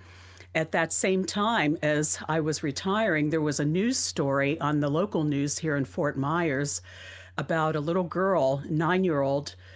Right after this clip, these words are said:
who had disappeared from her home. And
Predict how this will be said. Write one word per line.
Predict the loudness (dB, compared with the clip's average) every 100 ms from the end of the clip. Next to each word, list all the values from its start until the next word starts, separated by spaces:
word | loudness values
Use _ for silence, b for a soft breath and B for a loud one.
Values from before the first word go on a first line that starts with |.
| B B B
who | 0 2
had | 2 2 0 -2 -6
disappeared | -4 -2 -4 -2 0 0
from | -2 -2
her | -2 -2
home. | -2 -2 0 2 0 -2 -10 -20 B B B B B -2
And | 2 2 2